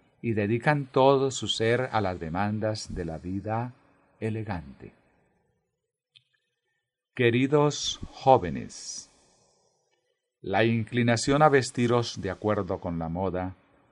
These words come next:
y a usar encajes y oro y postizos para la ostentación no recomendará a otros vuestra religión o la verdad que profesáis.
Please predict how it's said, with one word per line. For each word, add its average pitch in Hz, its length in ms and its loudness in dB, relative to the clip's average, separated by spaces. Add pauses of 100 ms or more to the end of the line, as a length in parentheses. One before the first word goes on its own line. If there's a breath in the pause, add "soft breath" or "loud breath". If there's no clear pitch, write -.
(480)
y 104 80 -4
a 104 80 4
usar 123 260 2
encajes 120 880 2
y 98 180 -2
oro 95 460 2 (300)
y 104 120 -4
postizos 110 1000 -4 (400)
para 98 240 0
la 92 140 0
ostentación 98 1040 -6 (800)
no 123 320 6
recomendará 120 880 6
a 98 220 0
otros 139 580 2
vuestra 98 480 -2
religión 104 800 -4 (840)
o 110 120 2
la 95 140 0
verdad 90 520 -4
que 92 160 -8
profesáis. - 1120 -10